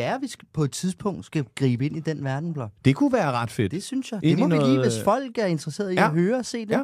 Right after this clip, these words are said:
Speaker 2: Ja.
Speaker 1: Ikke?
Speaker 2: Det kunne være fedt.
Speaker 1: Ja.
Speaker 2: Også bare til folk, der sidder og kigger med, hvad I kunne tænke jer, at vi ligesom havde
Speaker 1: Ja.
Speaker 2: med på, på programmet herinde.
Speaker 1: Ja.
Speaker 2: Øh, fordi vi snakker jo frit fra leveren, og, øh,
Speaker 1: Mhm.
Speaker 2: vi er, er, er lige ud af posen.
Speaker 1: Ja.
Speaker 2: Så,
Speaker 1: Jeg
Speaker 2: øh,
Speaker 1: synes, vi har været dybt i dag.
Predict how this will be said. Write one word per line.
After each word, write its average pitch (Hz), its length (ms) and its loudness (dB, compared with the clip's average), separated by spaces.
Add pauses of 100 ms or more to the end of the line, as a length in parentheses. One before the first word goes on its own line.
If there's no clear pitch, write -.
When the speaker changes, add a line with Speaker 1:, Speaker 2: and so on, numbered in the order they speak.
(600)
Speaker 2:
Ja. 190 60 0
Speaker 1:
Ikke? 247 220 -2
Speaker 2:
Det 190 120 6
kunne 233 140 0
være 143 180 2
fedt. 180 320 0
Speaker 1:
Ja. 175 200 -6
Speaker 2:
Også - 220 2
bare 240 220 0
til 185 200 -2
folk, 202 320 0
der 208 60 2
sidder 202 280 0
og 196 80 0
kigger 170 180 0
med, 156 180 4
hvad 165 100 2
I 160 60 2
kunne 151 160 -2
tænke 180 320 0
jer, 202 80 4
at 139 140 0
vi 139 60 0
ligesom 156 340 0
havde 131 160 -2
Speaker 1:
Ja. 113 60 0
Speaker 2:
med 131 220 2
på, 175 220 0
på 135 140 -4
programmet 208 460 0
herinde. 110 220 0 (120)
Speaker 1:
Ja. 147 140 -4 (160)
Speaker 2:
Øh, 139 260 4
fordi 131 200 -2
vi 139 340 0
snakker 120 400 0
jo 113 40 0
frit 196 220 0
fra 214 80 0
leveren, 202 400 0
og, 135 340 0
øh, 113 100 0
Speaker 1:
Mhm. 120 100 -4
Speaker 2:
vi 123 200 0
er, 113 80 0
er, 107 400 0
er - 80 0
lige 165 220 4
ud 196 240 0 (140)
af 147 140 0
posen. 175 320 0 (120)
Speaker 1:
Ja. 180 200 -4 (200)
Speaker 2:
Så, 147 200 -4 (180)
Speaker 1:
Jeg 113 140 2
Speaker 2:
øh, 101 60 0
Speaker 1:
synes, 101 340 -4
vi 220 40 4
har 262 80 4
været 131 220 -4
dybt 131 200 -4
i 190 40 0
dag. 139 220 -4